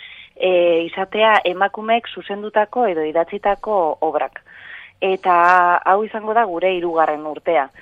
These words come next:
Beti esaten dugu lau urterako gaude hemen,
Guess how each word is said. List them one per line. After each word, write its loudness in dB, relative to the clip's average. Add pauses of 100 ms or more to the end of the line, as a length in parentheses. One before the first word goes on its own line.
(280)
Beti -2
esaten 0
dugu 0
lau 6
urterako -2
gaude -2
hemen, -6